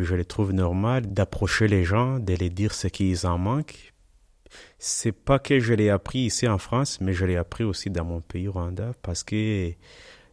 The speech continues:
nous, chez nous, on a l'habitude, tu vois, comme ici en France, les retraités, ils sont seuls. Il y a les gens qu'on paye, soit qui font les bénévolats, qui les aident, mais chez nous, c'est entre les familles. Et une personne âgée, ta grand-mère,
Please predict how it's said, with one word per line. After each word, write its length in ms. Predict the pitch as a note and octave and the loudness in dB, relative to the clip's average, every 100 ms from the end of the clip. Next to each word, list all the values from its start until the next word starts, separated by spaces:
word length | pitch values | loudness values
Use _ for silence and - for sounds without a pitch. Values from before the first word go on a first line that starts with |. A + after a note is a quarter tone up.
| - | -6
nous, 240 | F#2+ B2+ | 0 0
chez 280 | C#3 - G#2 | 0 0 2
nous, 100 | G#2+ | 4
on 160 | A2+ F#2+ | 4 4
a 80 | F#2+ | 4
l'habitude, 720 | E2+ F2 - - A2+ C3 C3 - - _ _ | 2 -2 -6 -4 -2 -2 -6 -14 -16 _ _
tu 120 | - F#2 | -6 -4
vois, 280 | G2 B2+ | 2 2
comme 280 | C3+ B2+ A2+ | 2 2 4
ici 220 | G2+ - | 2 2
en 100 | B2 | 2
France, 400 | G2 - A2+ A2+ | 2 0 -2 0
les 140 | G2+ G2 | 2 2
retraités, 580 | F#2+ - G#2 - B2 B2 | 2 0 -2 0 0 0
ils 120 | F2+ | -2
sont 320 | - - F#2 | -2 -4 -4
seuls. 420 | - A#2 C3 D3 C#3+ - - - - | -2 -2 -2 -4 -8 -16 -20 -20 -8
Il 80 | F#2+ | 0
y 60 | F#2 | 2
a 60 | |
les 180 | F#2+ F#2+ | 4 4
gens 240 | F2+ G#2+ B2+ | 4 2 2
qu'on 280 | - G2 | 0 -2
paye, 520 | F#2 - B2 C3+ C3+ A#2+ - - | 0 2 6 6 6 2 -6 -12
soit 320 | - - G#2+ | -6 0 0
qui 160 | - F#2+ | 0 -2
font 160 | - | 0
les 160 | G#2 F#2 | 2 2
bénévolats, 580 | F2+ F2+ E2+ F2 F#2 A#2 | 2 2 2 0 0 -2
qui 180 | - | -2
les 220 | F2 E2 F#2 | -2 -2 0
aident, 220 | A#2+ G2+ | 0 0
mais 140 | F#2+ | -2
chez 240 | A2 - F2+ | -2 -2 -2
nous, 100 | A#2 | -2
c'est 240 | - - | -4 -6
entre 320 | - A#2 - F#2+ | -2 -4 -2 -4
les 80 | F2+ | -4
familles. 460 | F#2+ G2+ A2 F2 - - _ - | -6 -6 -4 -6 -8 -18 _ -4
Et 360 | F#2 F#2 - | 0 0 2
une 140 | B2+ C3 | 2 2
personne 640 | - G#2+ - C3 C3+ G#2 | 2 0 2 2 2 2
âgée, 640 | G2 F#2 A#2 C#3 C#3+ C3 - _ - | 2 2 0 -2 -2 -6 -10 _ -4
ta 180 | F2+ F2 | 0 0
grand-mère, 720 | F2+ G#2 A2+ C3 C#3 C#3 | 2 2 2 2 0 -2